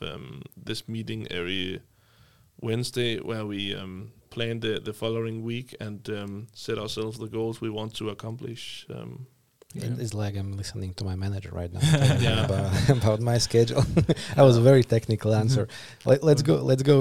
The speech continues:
Speaker 2: into the social aspect of YouTube.
Speaker 3: Oh,
Speaker 2: What I'm, what
Speaker 3: yeah.
Speaker 2: I'm looking for is, like, who is, you know, proposing the ideas, and
Speaker 1: Mm.
Speaker 2: what I really like to know, who is the, you know,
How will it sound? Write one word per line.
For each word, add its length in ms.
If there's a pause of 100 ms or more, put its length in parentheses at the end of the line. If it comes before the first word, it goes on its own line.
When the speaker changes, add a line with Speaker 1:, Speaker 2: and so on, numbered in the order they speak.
Speaker 2:
into 480
the 380
social 440
aspect 320
of 100
YouTube. 300
Speaker 3:
Oh, 60
Speaker 2:
What 80
I'm, 100
what 100
Speaker 3:
yeah. 80
Speaker 2:
I'm 80
looking 300
for 200
is, 100
like, 260
who 140
is, 200
you 60
know, 140
proposing 520
the 220
ideas, 280 (340)
and 160
Speaker 1:
Mm. 160
Speaker 2:
what 100
I 140 (100)
really 280
like 160
to 60
know, 300
who 80
is 220
the, 180 (140)
you 40
know, 140